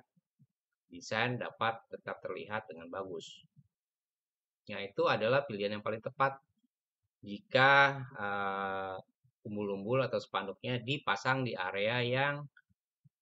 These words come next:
mempunyai terpaan angin, ya,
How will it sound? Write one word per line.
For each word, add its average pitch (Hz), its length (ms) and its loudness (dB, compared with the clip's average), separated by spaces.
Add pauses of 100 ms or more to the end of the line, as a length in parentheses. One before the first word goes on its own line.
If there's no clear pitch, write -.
(160)
mempunyai 107 560 -2
terpaan 104 480 0
angin, 127 560 -2 (240)
ya, 101 320 -10